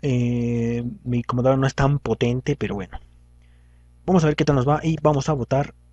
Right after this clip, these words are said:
S G bote. Muy bien.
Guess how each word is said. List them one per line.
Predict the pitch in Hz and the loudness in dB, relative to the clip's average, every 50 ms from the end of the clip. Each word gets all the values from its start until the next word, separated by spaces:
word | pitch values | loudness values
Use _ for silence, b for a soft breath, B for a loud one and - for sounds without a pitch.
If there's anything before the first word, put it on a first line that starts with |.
| _ _ | _ _
S | - 151 143 - 135 | -4 -4 -2 -4 -6
G | - - 147 143 - - - - - - - - - - - | -4 0 0 0 0 -2 -8 -16 -16 -16 -16 -16 -12 -4 0
bote. | 143 135 139 - - 151 156 160 - - - - - - - - - - _ - | 2 2 2 2 0 -2 -2 -4 -6 -14 -20 -20 -20 -20 -20 -20 -20 -20 _ -16
Muy | 143 135 127 123 117 113 107 | -8 -4 0 2 2 2 2
bien. | 107 110 110 113 | 0 -2 -2 -4